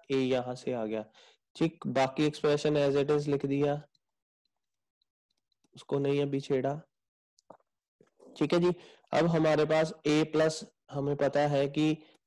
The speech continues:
जो A bar plus A होता है that is always one,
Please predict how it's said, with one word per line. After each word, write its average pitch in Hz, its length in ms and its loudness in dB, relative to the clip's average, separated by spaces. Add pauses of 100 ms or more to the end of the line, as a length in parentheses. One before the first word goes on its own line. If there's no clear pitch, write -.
जो 139 120 2 (200)
A 147 200 2
bar 139 300 2 (100)
plus 143 320 0 (120)
A 143 140 2
होता 123 280 2
है 127 100 2
that 127 200 0
is 139 180 0
always 131 480 2
one, 113 200 0